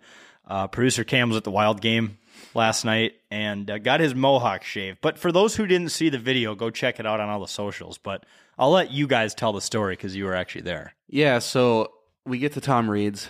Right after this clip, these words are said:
Speaker 2: We're, we're pregame, and Jake and I are like, "What the fuck are we doing? Like, what, what to expect?" 'Cause we, all we knew is that we thought both of us were gonna get our haircut. Turns out they only chose one, which whatever. But, like, all we knew is that we were going there. They were cutting our hair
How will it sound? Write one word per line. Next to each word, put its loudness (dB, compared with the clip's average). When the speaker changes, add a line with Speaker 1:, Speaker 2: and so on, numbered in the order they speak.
Speaker 2:
We're, -6
we're -2
pregame, 0
and -4
Jake -2
and -2
I -4
are -4
like, -8
"What -12
the -4
fuck -6
are -4
we -6
doing? -8
Like, -14
what, 0
what 0
to 0
expect?" 0
'Cause 0
we, 0
all 6
we 4
knew 4
is 2
that 2
we 0
thought 2
both 4
of -2
us 2
were 0
gonna -2
get -2
our -2
haircut. -2
Turns -2
out -2
they -4
only -4
chose -6
one, -8
which -12
whatever. -6
But, 0
like, 2
all 6
we 2
knew 4
is 2
that 4
we 4
were 4
going 4
there. 2
They 2
were 2
cutting 0
our 2
hair 0